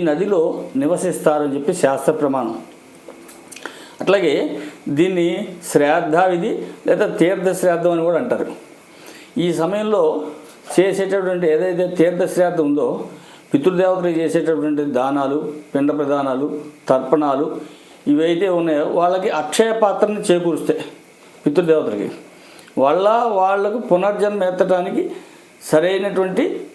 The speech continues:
మార్గంలో వాళ్ళకు కావాల్సినటువంటి ఆహార సదుపాయాలను కూడా ఈ పుష్కరాల ద్వారా మనం అందిస్తున్నాం. అట్లాగే మనం ఎట్లయితే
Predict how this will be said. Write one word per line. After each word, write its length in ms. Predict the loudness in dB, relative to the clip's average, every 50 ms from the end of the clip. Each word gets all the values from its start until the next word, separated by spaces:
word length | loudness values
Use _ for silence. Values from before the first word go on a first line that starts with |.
| -20 -20 -20 -20 -12 -6 -2 0
మార్గంలో 500 | 2 2 2 0 0 0 0 0 0 0 0 -2 -6 -8 -12 -14 -18 -20 -18 -10 -4 0
వాళ్ళకు 380 | 2 2 4 2 2 0 0 2 2
కావాల్సినటువంటి 680 | 2 2 2 0 0 -2 -4 -4 -2 -2 -2 -2 0 -2 -2 -2 -4 -8 -10 -14 -16 -8 -2 0
ఆహార 420 | 2 2 2 2 2 2 0 0 0 0
సదుపాయాలను 440 | 0 0 2 2 2 2 2 0 0
కూడా 180 | 0 -2 -2 -4 -4 -4 -4
ఈ 20 | -2 -2
పుష్కరాల 380 | -2 -2 -2 0 0 2 2 2 0
ద్వారా 160 | 0 0 0 0
మనం 120 | 0 0 0 0
అందిస్తున్నాం. 640 | -2 -2 -2 -2 -2 -2 -2 -2 -2 -4 -4 -4 -8 -12 -14 -20 -20 -20 -20 -20 -20 -20 -20 -20 -20 -20 -20 -16 -6 -2 -2
అట్లాగే 340 | 0 2 2 2 2 2 2 0 0 -2 -4 -6 -10 -14 -16 -20 -20 -20 -16 -6 -2
మనం 180 | 0 0 2 2 0 0
ఎట్లయితే 400 | 0 0 0 0 0 2 0 0